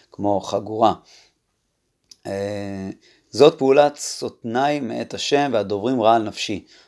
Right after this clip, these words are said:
ואתה אלוקים השם, עשה איתי למען שמך, כי טוב חסדך, הצילני, כי עני ואביון אנוכי, וליבי חלל בקרבי." זאת אומרת, אני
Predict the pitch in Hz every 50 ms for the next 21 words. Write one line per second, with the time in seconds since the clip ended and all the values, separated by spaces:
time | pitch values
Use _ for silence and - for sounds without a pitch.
0 | _ _ - 98 95 - - 139 151 151 143 127 - - - 147 147 139 131 -
1 | - 131 123 120 117 101 - - 135 131 139 131 131 - 135 131 131 127 120 113
2 | 117 123 123 120 113 - 113 110 117 120 117 104 98 - 104 - - 123 131 135
3 | 123 - 135 104 101 104 110 - - 123 107 95 - - - 107 110 123 131 135
4 | 110 98 87 - - - - _ - - - 117 117 127 123 123 135 143 131 139
5 | 135 113 113 131 135 131 127 123 131 131 127 - 120 113 107 107 107 107 120 131
6 | 127 - 127 123 120 123 131 135 127 123 120 - - 127 113 113 113 123 135 120
7 | 95 - _ _ _ _ _ _ _ _ _ _ _ _ _ _ _ _ _ _
8 | _ _ _ _ _ _ - 104 - - 107 113 123 131 127 123 123 - 113 110
9 | 110 110 110 110 107 104 104